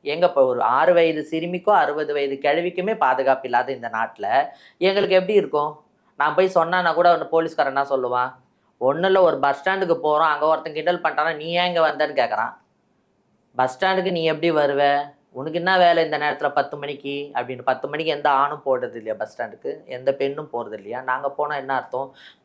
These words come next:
பன்னெண்டு மணிக்கு ஒரு பெண் சுதந்திரமா போ-, என்னைக்கு போறாளோ அன்னைக்கு தான் வந்து காந்தியடிகள் சுதந்திரம் கிடைச்சதுன்னு சொல்லிக்கிறாரு.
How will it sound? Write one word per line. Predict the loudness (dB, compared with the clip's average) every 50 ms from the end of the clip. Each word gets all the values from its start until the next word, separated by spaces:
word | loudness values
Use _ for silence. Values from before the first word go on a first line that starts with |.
| -2
பன்னெண்டு | -2 0 0 0 0 2 2 2 2
மணிக்கு | 2 0 -2 0 2 4
ஒரு | 4 4 4 4
பெண் | 0 -2 -2 -4
சுதந்திரமா | -4 0 2 2 2 2 2 2 2 2 2 0 0 0
போ-, | -2 -2 0
என்னைக்கு | 0 -2 -4 -4 -6 -6 -6 -2 0
போறாளோ | 2 4 4 4 6 6 4
அன்னைக்கு | 4 2 0 -4 -10 -8 -2 0
தான் | 2 2 2
வந்து | 2 2 0 2
காந்தியடிகள் | 2 2 2 2 0 -2 -4 -2 -2 -4 -6
சுதந்திரம் | -6 -6 -6 -6 -6 -2 -2 0 0
கிடைச்சதுன்னு | 0 -2 -2 -8 -8 -8 -8 -8 -6
சொல்லிக்கிறாரு. | -6 -6 -6 -8 -4 -4 -4 -4 -4 -8